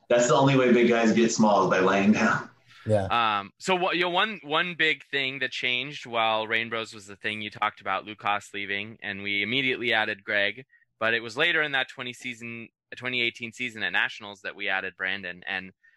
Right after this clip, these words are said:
Speaker 3: um, Brandon was a player that a lot of people would have looked at similar to Andy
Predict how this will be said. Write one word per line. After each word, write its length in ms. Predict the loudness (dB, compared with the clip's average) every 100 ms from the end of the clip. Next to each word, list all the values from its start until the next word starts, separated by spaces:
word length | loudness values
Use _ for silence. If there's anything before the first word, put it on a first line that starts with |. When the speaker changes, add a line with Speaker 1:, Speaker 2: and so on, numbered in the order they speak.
| _ _ -4
Speaker 3:
um, 420 | -2 0 -2 -8 -2
Brandon 380 | 0 0 -2 -4
was 140 | -8
a 40 | -10
player 340 | -2 0 0
that 140 | 0
a 60 | -2
lot 240 | 0 0
of 80 | -2
people 280 | -8 -12 -8
would 100 | -6
have 80 | -6
looked 240 | -8 -4
at 200 | -2 -2 -4
similar 400 | -14 -14 -12 -10
to 60 |
Andy 580 | -8 -6 -6 -8 -12 -16